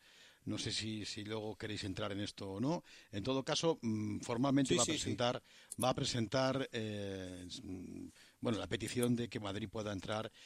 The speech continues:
Speaker 1: en la fase, en la fase uno. Sí me gustaría, eh, que, que, que, que le diéramos un, un poco de, de, de análisis al hecho, a, a las quejas de, de varios presidentes de comunidades autónomas,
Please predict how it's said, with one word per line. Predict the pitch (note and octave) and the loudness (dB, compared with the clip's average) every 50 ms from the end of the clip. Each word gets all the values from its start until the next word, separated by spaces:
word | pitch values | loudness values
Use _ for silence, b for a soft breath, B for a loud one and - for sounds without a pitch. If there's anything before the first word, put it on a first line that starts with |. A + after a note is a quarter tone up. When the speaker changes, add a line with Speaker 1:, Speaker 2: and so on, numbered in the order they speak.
| B B B | B B B
Speaker 1:
en | B G#2 A2 G#2+ G#2 | B -2 -2 0 0
la | G#2+ G2 | -2 -2
fase, | - - A2 G2+ - - - G#2+ G#2 G2+ G2 G2 G2 F#2+ - - | -2 -2 -2 -2 -2 -2 -2 -2 -2 -2 -2 -4 -4 -6 -6 -6
en | G2 | -6
la | G2+ F#2+ | -6 -6
fase | - - G#2 - - E2 | -6 -6 -6 -6 -6 -6
uno. | E2 E2+ D#2+ - B B B B B | -8 -8 -8 -10 B B B B B
Sí | - - E3+ | -2 2 4
me | F#3+ G#3 | 6 6
gustaría, | G#3+ G3 - G3+ F#3+ F#3+ F#3 F3+ F3+ E3 - | 6 6 6 4 4 6 6 4 4 4 4
eh, | D#3+ D3 C#3+ C#3+ C#3 C3+ B2+ A#2+ B2 B2 A#2+ - - - - - - - - - - | 4 4 4 6 4 2 0 -2 -4 -8 -10 -12 -12 -10 -10 -10 -10 -10 -12 -12 -10
que, | - B2 G2+ | -10 -10 -8
que, | - B2 B2+ A#2 | -4 -4 -4 -2
que, | - - A#2+ A2+ G2+ | -2 -4 -4 -4 -4
que | - - G#2 | -6 -8 -4
le | A2+ | -4
diéramos | C3+ D#3 E3 D#3+ D#3+ - - | -2 0 2 2 2 2 4
un, | D3+ D3+ D3 C#3 C3+ C3 A#2+ b b b b b b | 4 6 6 6 4 4 2 b b b b b b
un | C3+ B2 | -4 -2
poco | D#3 D#3 D#3 D3+ | 0 0 2 2
de, | C#3 B2+ B2 A#2 | 4 4 2 2
de, | G#2+ A2 G#2+ G2+ G2+ G2 F#2 G2+ G#2+ G#2 - - | 0 0 0 0 0 0 -2 -4 -6 -8 -6 -6
de | - G2+ G2+ G#2 G2+ G2 F#2+ F#2+ | -4 -4 -4 -4 -4 -4 -4 -4
análisis | G2+ A#2 C#3+ D#3 D3+ C3 - - B2+ B2 - - B B B B B B B B B | 0 2 4 4 6 4 4 4 2 2 0 -2 B B B B B B B B B
al | - G#2 B2 | 0 2 2
hecho, | D3+ - - - E3 E3 D#3+ D#3 | 2 4 4 4 6 6 6 6
a, | C3+ B2 | 6 6
a | A2+ - - - | 4 2 0 -2
las | - - - - | -2 0 0 2
quejas | - A2+ - - - B2 A2+ G#2 | 4 4 4 4 4 4 2 2
de, | G#2+ A#2 A2+ A2+ A2 G2+ | 2 0 2 2 0 0
de | G2 F#2+ G#2+ | -2 -2 -2
varios | A2+ C3+ D#3+ D3+ - | 0 0 0 0 2
presidentes | - C#3+ - - B2 B2 B2 A#2+ D3 C#3 A#2 | 2 2 2 2 2 2 4 4 4 4 4
de | A#2+ B2 | 2 0
comunidades | - A#2+ A2+ A2+ A2+ A#2 A#2 - - | 0 0 0 2 2 2 0 0 0
autónomas, | G#2+ G#2 A2 C#3 B2+ A#2 G#2 G#2+ A2+ A#2 - | -2 0 0 0 2 2 2 0 0 -4 -6